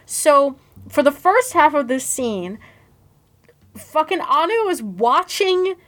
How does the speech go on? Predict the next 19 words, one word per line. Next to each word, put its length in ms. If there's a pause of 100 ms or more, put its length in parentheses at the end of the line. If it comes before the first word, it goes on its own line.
(640)
Kanan 640
for 140
his 360
reactions, 840 (260)
and 140
Shashi 560
is, 160
like, 280 (260)
walking 840
up 180
this 400 (200)
very 760
solemn 880 (380)
like, 180
nearly 920
faceless 1040 (120)
crowd 800
of 440
ghosts 760